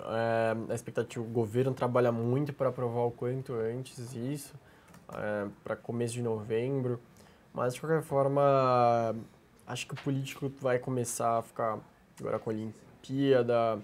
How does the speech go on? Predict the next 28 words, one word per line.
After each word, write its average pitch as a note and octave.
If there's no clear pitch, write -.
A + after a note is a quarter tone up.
é, -
daqui G#2+
a G#2+
pouco A#2
com A#2+
as A#2
eleições A#2
municipais. A#2+
Primeiro E3+
a -
gente E3
tava D#3
escutando C#3
sempre C#3
que B2+
depois C3+
do C#3
impeachment C3+
as B2+
coisas B2+
caminhariam B2
mais A#2+
uma, A2+
um B2+
ritmo C#3
um C#3
pouco C#3+
melhor. B2+